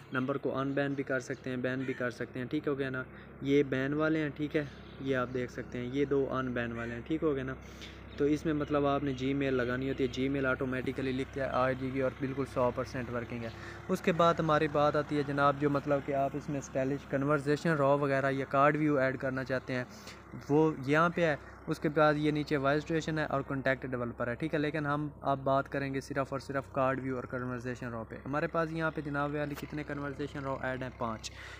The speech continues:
एक time में एक ही working होगी, या तो आप conversation रॉ number वन यूज़ कर सकते हैं, या कन्वर्सेशन रॉ टू या थ्री या फ़ोर या conversation रॉ फ़ाइव यूज़ कर सकते हैं, ठीक हो गया। इससे मतलब कि, अ, डिफरेंट डिफरेंट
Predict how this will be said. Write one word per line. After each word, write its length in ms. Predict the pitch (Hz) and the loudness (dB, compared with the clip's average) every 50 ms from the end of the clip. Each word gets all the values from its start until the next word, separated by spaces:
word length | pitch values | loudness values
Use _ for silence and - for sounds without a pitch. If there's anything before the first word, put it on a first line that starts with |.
| - - - | -8 -2 0
एक 180 | 143 156 156 - | 2 2 2 0
time 220 | - 156 151 151 151 | 0 0 0 0 0
में 160 | 156 156 - | 0 -2 -2
एक 220 | - 139 139 143 - | 0 0 0 0 0
ही 80 | 143 | -2
working 340 | 127 127 117 117 135 127 127 | -4 -4 -4 -4 -6 -6 -6
होगी, 320 | 123 120 120 120 117 120 | -6 -6 -6 -6 -4 -2
या 60 | 131 139 | -2 0
तो 140 | 135 156 143 | 0 0 0
आप 420 | 143 143 143 - - - - - - | 0 0 -2 -4 -8 -18 -16 -8 -4
conversation 500 | 147 139 139 147 139 139 151 147 - 165 | -2 0 0 0 0 0 -2 -2 -2 -2
रॉ 180 | 151 147 147 143 | -2 -2 -2 -2
number 240 | 143 139 135 139 | -2 -2 -2 -2
वन 200 | 131 127 131 139 | -2 -2 -2 -2
यूज़ 220 | 147 156 156 147 - | -2 -2 -4 -4 -4
कर 140 | - 151 139 | -4 -4 -4
सकते 280 | - 147 - - 147 | -4 -8 -8 -6 -6
हैं, 60 | 143 | -4
या 120 | 135 143 147 | -2 -2 -2
कन्वर्सेशन 540 | - 147 139 143 143 135 135 143 135 - 147 | -4 -4 -4 -4 -4 -4 -4 -6 -6 -6 -6
रॉ 160 | 139 139 135 | -4 -4 -6
टू 260 | 135 - 143 139 143 | -4 -4 -4 -2 -2
या 180 | 147 139 139 139 | -2 -2 -2 -4
थ्री 400 | 139 - - 147 135 143 151 151 - - - - - - - - - - - | -4 -6 -4 -2 -2 0 0 -2 -4 -10 -18 -18 -18 -18 -18 -18 -14 -8 0
या 160 | 139 139 139 | 4 4 4
फ़ोर 380 | 135 - - 143 143 147 151 - - - | 4 4 2 2 2 2 2 -2 -4 -4
या 220 | 139 139 143 147 | 0 2 2 2
conversation 540 | 143 - 147 143 143 139 135 139 139 131 143 | 2 0 0 0 0 0 0 0 -2 -2 -2
रॉ 180 | 139 131 131 131 | -2 0 0 0
फ़ाइव 340 | 131 - 135 127 127 123 120 | 0 0 2 2 2 2 0
यूज़ 160 | 117 117 - | -4 -6 -6
कर 140 | - 113 110 | -6 -6 -6
सकते 280 | 107 - 110 - - 123 | -6 -8 -10 -8 -8 -6
हैं, 80 | 120 | -2
ठीक 160 | - 170 175 | -2 0 2
हो 100 | 180 170 | 2 2
गया। 140 | 160 156 143 - - - - - - - | 0 0 -4 -6 -8 -14 -14 -8 -4 -2
इससे 260 | 180 165 - - 180 | 0 0 2 4 4
मतलब 360 | 175 165 151 - 165 160 156 156 165 | 4 4 2 4 4 2 4 4 4
कि, 120 | 160 160 | 6 6
अ, 60 | 160 151 - - - - - - - - - - - - - - 139 135 135 135 131 135 139 | 4 2 -2 -12 -14 -16 -16 -16 -16 -18 -16 -16 -16 -12 -6 -4 -2 0 2 2 2 2 2
डिफरेंट 340 | 156 165 - - 160 156 143 | 2 0 2 2 2 2 2
डिफरेंट 440 | 147 139 - 151 143 139 160 160 | 2 0 0 0 -2 -2 -2 -4